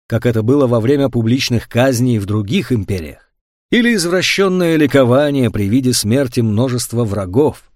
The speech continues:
Может быть, даже катарсис, какой переживали зрители древнегреческой трагедии. На самом деле все это представляется иначе. Ацтеки верили, что пролитая кровь,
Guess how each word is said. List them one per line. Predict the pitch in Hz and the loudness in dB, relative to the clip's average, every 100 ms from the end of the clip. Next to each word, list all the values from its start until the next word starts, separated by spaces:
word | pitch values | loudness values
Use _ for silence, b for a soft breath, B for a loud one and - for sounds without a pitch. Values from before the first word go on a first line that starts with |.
| _ _ _ _ | _ _ _ _
Может | 104 147 170 165 | -2 0 0 0
быть, | 160 113 | -2 0
даже | 113 127 135 | 0 2 0
катарсис, | 104 87 92 107 - 135 - _ | -4 -8 -6 -4 -6 -8 -12 _
какой | 113 107 131 | -6 -2 0
переживали | 120 104 95 101 127 135 | 0 0 -2 0 0 0
зрители | 113 113 131 151 143 | -2 -2 -2 -2 -2
древнегреческой | 123 110 98 92 95 120 123 - 113 | 0 -2 -2 -4 -4 -4 -4 -4 -4
трагедии. | 107 95 98 120 135 80 - _ _ _ _ _ | -4 -8 -2 0 0 -6 -16 _ _ _ _ _
На | 113 120 | -4 -2
самом | 226 220 208 | 0 0 0
деле | 180 214 196 | 2 2 0
все | - 165 - | 0 -2 0
это | 196 190 | -2 -2
представляется | 151 156 - - 135 127 151 131 - 135 - | -2 -4 -2 0 2 2 2 0 -2 -6 -2
иначе. | 113 107 117 95 - - _ _ _ _ | 0 2 0 -2 -10 -18 _ _ _ _
Ацтеки | 120 123 - 240 - | 0 0 0 -2 0
верили, | 185 151 214 113 85 - _ - | 0 2 2 2 -4 -14 _ -14
что | - 110 | -6 -4
пролитая | 123 170 143 123 107 | 0 0 0 0 -2
кровь, | 95 151 151 - | 0 0 0 -4